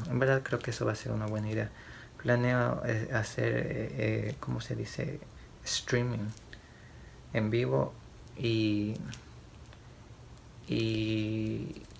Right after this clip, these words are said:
y espero que me acompañen. Aún no estoy decidido cuándo, pero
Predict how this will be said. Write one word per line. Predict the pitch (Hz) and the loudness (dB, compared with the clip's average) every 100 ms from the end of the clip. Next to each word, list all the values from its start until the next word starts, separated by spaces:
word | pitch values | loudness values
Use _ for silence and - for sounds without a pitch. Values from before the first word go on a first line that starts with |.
| - - | -12 -6
y | 131 117 | -2 0
espero | 135 - 151 147 | 0 2 2 4
que | 135 | 2
me | 123 113 | 2 0
acompañen. | 110 107 104 127 117 120 120 | 0 -4 -2 0 0 0 2
Aún | 143 156 | 6 6
no | 160 | 6
estoy | 160 127 | 4 4
decidido | 117 110 110 110 110 107 | 4 2 2 4 4 2
cuándo, | - 104 117 120 117 | 0 0 0 -2 -4
pero | - 113 113 | -2 0 0